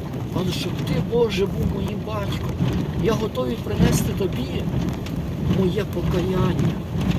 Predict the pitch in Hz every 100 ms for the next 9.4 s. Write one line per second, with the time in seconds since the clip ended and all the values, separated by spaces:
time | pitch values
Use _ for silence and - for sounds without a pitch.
0 | - - - - - - - - 175 202
1 | 208 247 247 214 190 - - 240 247 -
2 | 247 - - - - - 214 208 - 220
3 | 214 - - - - - - - - 226
4 | - 190 233 214 208 - 214 - 196 226
5 | 226 202 220 202 185 131 - - - -
6 | - - - - - - - - - -
7 | 226 208 196 202 196 160 - 196 190 -
8 | - 202 196 185 175 180 - 185 190 180
9 | 175 170 180 175